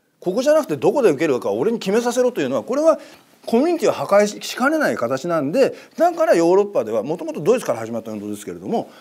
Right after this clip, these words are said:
迫害を受けてアメリカに渡ったわけです。で、そこでアメリカで、あの、拡散したわけですね。で、言ってみれば、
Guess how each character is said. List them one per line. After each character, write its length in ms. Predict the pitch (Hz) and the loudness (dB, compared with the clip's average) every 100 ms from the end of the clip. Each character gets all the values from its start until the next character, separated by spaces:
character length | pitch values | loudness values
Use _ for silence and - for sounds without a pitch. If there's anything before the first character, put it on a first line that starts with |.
| - _ - | -20 _ -10
迫 260 | 170 214 | -8 -2
害 220 | 226 226 | 2 2
を 40 | 226 | 2
受 120 | 175 | -2
け 60 | 170 | 0
て 340 | 311 - - _ | 2 2 -2 _
ア 60 | 190 | 0
メ 100 | 175 | 0
リ 80 | 170 | 2
カ 100 | 156 | 0
に 60 | |
渡 180 | 127 117 | 2 0
っ 40 | 110 | -4
た 100 | 82 | -10
わ 60 | |
け 60 | 58 | -16
で 60 | |
す。 80 | _ _ _ _ - | _ _ _ _ -8
で、 80 | 254 | -2
そ 100 | 320 | 2
こ 80 | |
で 60 | 359 | 4
ア 80 | 285 | 6
メ 100 | 269 | 6
リ 60 | |
カ 100 | 269 | 6
で、 80 | 220 156 - _ - - - | 2 -2 -14 _ -20 -20 2
あ 200 | 156 143 | 6 6
の、 140 | 135 | 4
拡 200 | 143 147 | -2 -2
散 140 | 170 147 | 0 0
し 60 | |
た 80 | 147 | 0
わ 60 | 104 | -4
け 80 | |
で 40 | - | -6
す 80 | 233 | -14
ね。 100 | 403 _ _ _ _ _ _ _ _ _ | -14 _ _ _ _ _ _ _ _ _
で、 200 | 285 294 - _ - _ | 0 0 -2 _ -20 _
言 80 | 247 | -6
っ 40 | |
て 100 | 294 | -4
み 80 | 349 | 0
れ 120 | 294 | 2
ば、 240 | 330 294 | 4 0